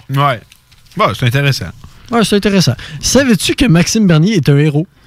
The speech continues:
Speaker 2: Pas pour le Canada, là.
Speaker 1: Non.
Speaker 2: Pour, pour Saint-Georges-de-Beauce. Lui, quand il jouait,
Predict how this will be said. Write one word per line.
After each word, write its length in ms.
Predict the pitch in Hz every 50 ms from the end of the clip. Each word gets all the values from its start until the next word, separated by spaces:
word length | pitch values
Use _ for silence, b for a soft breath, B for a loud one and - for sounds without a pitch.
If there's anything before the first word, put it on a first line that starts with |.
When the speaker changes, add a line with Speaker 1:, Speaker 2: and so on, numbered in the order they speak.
| b b b b b b b b b b b _ _ _ _ _ _ _ _ _ _ _ _ _ -
Speaker 2:
Pas 100 | - 208
pour 140 | 190 - 165
le 60 | 151
Canada, 420 | 127 160 143 135 127 143 180 160
là. 120 | 120 110 110 107 101 95 113 -
Speaker 1:
Non. 300 | - 123 120 120 131 147
Speaker 2:
Pour, 120 | 156 175 156
pour 160 | - 175 165
Saint-Georges-de-Beauce. 1120 | - 208 214 190 180 226 240 208 180 170 180 165 175 185 - - _ - - - - - _ _ b b b b b b b b -
Lui, 120 | 190 262
quand 120 | - 233 208
il 100 | 185 175
jouait, 540 | 156 143 170 175 214 233 247 254 254 226